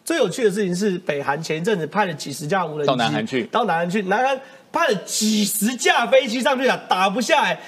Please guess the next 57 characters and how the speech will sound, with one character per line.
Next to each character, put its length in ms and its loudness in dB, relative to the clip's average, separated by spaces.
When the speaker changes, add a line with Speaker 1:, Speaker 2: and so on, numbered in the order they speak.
Speaker 1:
自 120 0
己 140 0
还 140 2
坠 260 0
下 260 0
一 140 -6
架。 260 0
那 160 0
无 180 0
人 160 0
机 100 0
怎 140 0
么 80 -2
解 140 -4
决？ 100 -2
现 160 -2
在 20 -6
说 160 -4
三 480 0
菱 320 0
链 280 0
炮 240 -2
可 120 -4
以 60 -4
摧 180 -4
毁 80 0
无 140 -4
人 160 -2
机 100 -8
攻 160 -4
击， 80 -8
什 120 0
么 80 2
是 120 -2
三 200 -2
菱 80 -4
链 140 2
炮？ 100 0
它 140 -2
真 180 -4
的 80 0
可 80 0
以 60 0
打 140 -6
下 140 2
无 100 -2
人 120 -4
机 60 -6
吗？ 100 2
Speaker 2:
它 60 -2
的 80 -4
第 80 -2
一 60 -2
个 80 0
射 200 0
速 140 -2
快 240 -2